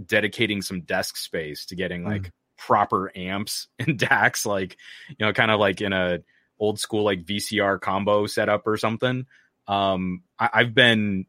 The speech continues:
Speaker 1: surpri-, I mean, I've been extremely impressed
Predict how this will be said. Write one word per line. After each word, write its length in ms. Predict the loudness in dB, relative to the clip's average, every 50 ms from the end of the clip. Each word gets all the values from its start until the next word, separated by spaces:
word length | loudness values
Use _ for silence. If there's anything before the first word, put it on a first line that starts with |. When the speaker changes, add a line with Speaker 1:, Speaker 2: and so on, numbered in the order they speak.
| _ _ _ _ _ _ _ _ _ _ _ _ _ _ _ _ _ _ -14
Speaker 1:
surpri-, 580 | -10 -8 -8 -6 -6 -6 -6 -8 -6 -6 -6 0 0
I 100 | 0 2
mean, 140 | 4 4 4
I've 120 | 4 6
been 240 | 6 6 6 4 0 -4
extremely 720 | -6 -4 -4 -6 -2 2 4 4 6 6 4 4 2 2
impressed 760 | 0 -2 -6 -4 -4 -2 -2 -2 -4 -6 -8 -10 -10 -14 -18